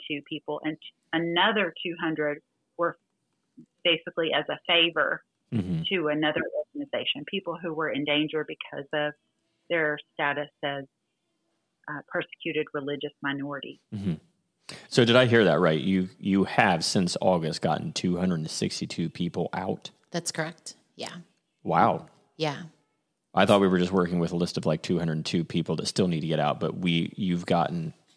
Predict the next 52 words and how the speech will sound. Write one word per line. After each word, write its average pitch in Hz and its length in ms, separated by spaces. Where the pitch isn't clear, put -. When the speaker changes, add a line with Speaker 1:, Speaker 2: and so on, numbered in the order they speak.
Speaker 2:
two 98 300
hundred 90 260
sixty-two - 440
people 80 300
out. 78 300
Speaker 3:
Yeah. 160 300
So 165 240
out 170 160
of 208 180
our 170 400
two 185 280
hundred 180 280
and 156 160
two 160 180
people, 143 760
um, 139 320
sixty-two 151 640
of 123 160
them - 300
have 131 260
been 127 120
evacuated. 113 840
So, 143 400
Speaker 2:
Got 92 360
it. - 60
Speaker 3:
um, 139 160
so 143 220
for 143 160
the, 135 480
um, 135 300
people 170 260
that 135 160
Jana 143 260
and 139 140
I 127 180
are 131 80
connected 131 480
directly 127 420
with, 240 280
we 156 100
have 147 120
a 139 60
hundred 147 320
and 135 120
forty 127 280
that 117 160
are 127 80
still 123 260
in 120 140
country - 580
that - 140
we're, 127 180